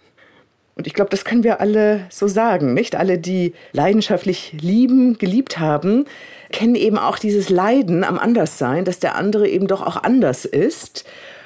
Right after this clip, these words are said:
Und wir auch in der Liebe niemals ganz sozusagen versöhnt zu Hause sind, weil eben wir doch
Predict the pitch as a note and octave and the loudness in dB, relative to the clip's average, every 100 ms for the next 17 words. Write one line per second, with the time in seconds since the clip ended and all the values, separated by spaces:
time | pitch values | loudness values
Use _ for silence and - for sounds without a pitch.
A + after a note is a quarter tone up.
0 | - _ - F#3+ G#3 - - F3 G3+ A3+ | -20 _ -4 0 0 -2 -8 -6 -2 2
1 | A3+ G3+ - A#3 D#4+ - C4+ C4 A#3 G#3+ | 2 0 -2 -2 -2 0 2 2 2 2
2 | C3 A#2+ F#2 D3+ A3+ C#4 A#3+ G3+ A3 A#3 | 2 0 0 0 2 4 4 2 0 -2
3 | - - _ _ _ _ - F#3 A3+ A#3 | -8 -16 _ _ _ _ -4 -2 0 -2
4 | - - _ _ _ - - G3+ F#3+ G3 | -8 -14 _ _ _ -10 -4 -2 0 0
5 | G#3 E3 F3+ G#3+ A#3+ - - - E3 G#3+ | -2 0 2 2 2 -2 -14 -10 -4 0
6 | B3+ E3 B2+ B2+ D#3+ C#4 - - _ F3 | 0 0 0 0 0 -2 -4 -16 _ -2
7 | G3 G#3 - A3+ A#3 A3+ G#3+ G#3 A#3 - | 0 0 0 0 0 0 0 0 -2 -6